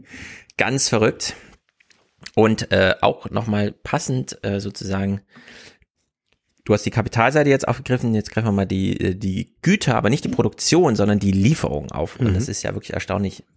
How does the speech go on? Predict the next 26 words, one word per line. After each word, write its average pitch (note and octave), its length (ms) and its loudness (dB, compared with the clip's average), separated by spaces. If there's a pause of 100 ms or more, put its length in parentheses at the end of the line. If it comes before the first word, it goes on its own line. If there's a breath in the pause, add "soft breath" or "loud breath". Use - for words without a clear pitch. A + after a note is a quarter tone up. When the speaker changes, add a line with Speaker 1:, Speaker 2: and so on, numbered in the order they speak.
Speaker 1:
welchen G2 520 0 (120)
Eigenwert F#2 680 2
das G2 120 -6
mittlerweile F2+ 420 0
hat, G2 120 -4 (580 loud breath)
dass F#2+ 240 0
ja F#2+ 180 2
Lieferkosten F#2+ 720 0
auch - 100 -8
wieder F#2+ 120 2
eine F#2 100 0
Rolle B2+ 200 2
spielen - 280 -2
und F#2+ 80 0
so F2+ 100 0
weiter. G2 160 2
Das G2+ 140 0
hat A2 80 -2
man G2+ 100 4
ja F#2+ 80 4
lange G2+ 240 4
ausgeblendet, G2+ 640 4
weil D#2+ 140 0
ja, E2 180 0
riesiges F2+ 400 -2
Schiff, - 320 0